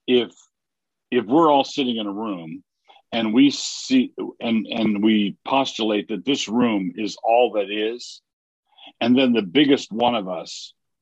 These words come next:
let's call him Zeus, walks over and pushes somebody over. It's his, his exercise of will is displacing the other person's will. It's like two billiard balls that can't occupy the same space.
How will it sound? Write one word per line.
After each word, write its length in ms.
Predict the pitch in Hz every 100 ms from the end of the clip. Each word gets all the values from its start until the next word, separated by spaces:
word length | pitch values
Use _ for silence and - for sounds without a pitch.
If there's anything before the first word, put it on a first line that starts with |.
| _ _
let's 180 | 98 101
call 240 | - 120
him 160 | 98 92
Zeus, 600 | 87 101 90 67 - - _ _ _ _
walks 360 | 101 127 135 -
over 260 | 123 104 107
and 160 | 92
pushes 460 | - 139 - 117 -
somebody 360 | 123 107 101
over. 420 | 104 104 82 - - _ _ _ _ _ _ _ _ _ _ _
It's 380 | - - - - _ _ _ _
his, 420 | - 104 170 - - _ -
his 320 | 127 160 131
exercise 600 | 139 117 110 123 110 98
of 100 | 90
will 460 | 120 117 82 - - _ _ _ _
is 280 | 123 113 87
displacing 800 | 101 127 - - 147 139 117 113
the 120 | 113
other 200 | 123 123
person's 640 | 117 104 - 95 98 -
will. 360 | 98 95 - - _ _ _ _ -
It's 180 | 110 117
like 200 | 110 -
two 220 | 165 127
billiard 460 | 95 123 123 104
balls 500 | 92 101 85 82 - _ _ _ _
that 180 | 98 -
can't 300 | 135 120 -
occupy 520 | 120 98 - 117 110
the 100 | 92
same 300 | - 113 101
space. 580 | - - 107 120 -